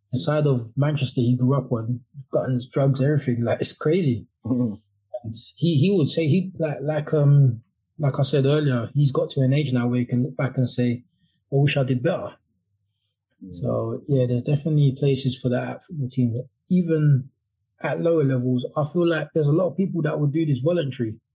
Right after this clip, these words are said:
Speaker 2: Mm.
Speaker 1: if the club's asked.
Speaker 2: Yeah.
Speaker 1: I, I, for one, would definitely volunteer to do this, um, kind of be like a, a guidance for the younger players or a mentor. I definitely would do that for free,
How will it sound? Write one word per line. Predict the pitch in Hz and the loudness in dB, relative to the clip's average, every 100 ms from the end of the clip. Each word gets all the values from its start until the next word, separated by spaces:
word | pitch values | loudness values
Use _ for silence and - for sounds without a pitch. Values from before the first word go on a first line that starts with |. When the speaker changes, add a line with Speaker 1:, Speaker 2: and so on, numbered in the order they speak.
| _ - | _ -8
Speaker 2:
Mm. | 113 104 | -4 -2
Speaker 1:
if | 156 147 | -2 -2
the | 143 | -4
club's | 139 135 156 147 151 | -4 -6 -2 -2 -2
asked. | - - - _ _ - | -4 -8 -14 _ _ -12
Speaker 2:
Yeah. | 98 85 | -8 -4
Speaker 1:
I, | 123 | -2
I, | 147 139 147 | -2 0 -2
for | - | 0
one, | 131 143 | 2 4
would | 127 120 | 2 2
definitely | 151 147 147 123 113 | 0 2 2 2 2
volunteer | 123 127 123 127 120 | 0 2 2 0 -2
to | 127 | -2
do | 117 123 | -2 0
this, | 120 120 - _ _ _ _ - 127 | 0 -4 -10 _ _ _ _ -6 -2
um, | 117 110 107 - - | 0 -2 -4 -8 -4
kind | 127 | 0
of | 120 | 0
be | 120 | 2
like | 123 120 - | 0 0 0
a, | 120 120 117 - - - _ _ _ _ - | 0 0 -2 -4 -8 -12 _ _ _ _ -2
a | |
guidance | 143 135 139 123 107 - - - - - | -2 0 0 0 -2 -8 -10 -10 -12 -10
for | - 123 | -2 0
the | |
younger | 120 120 117 | 2 2 0
players | 123 120 110 107 - | 0 0 0 -4 -2
or | 123 | 0
a | 120 | 2
mentor. | 131 147 113 107 | 2 2 0 -2
I | |
definitely | 123 135 - 131 123 | -2 -4 -2 0 0
would | 120 | 0
do | 139 | 0
that | 123 104 _ _ _ _ _ - | 0 -2 _ _ _ _ _ -4
for | 135 | -2
free, | - 139 123 - | 0 0 0 -4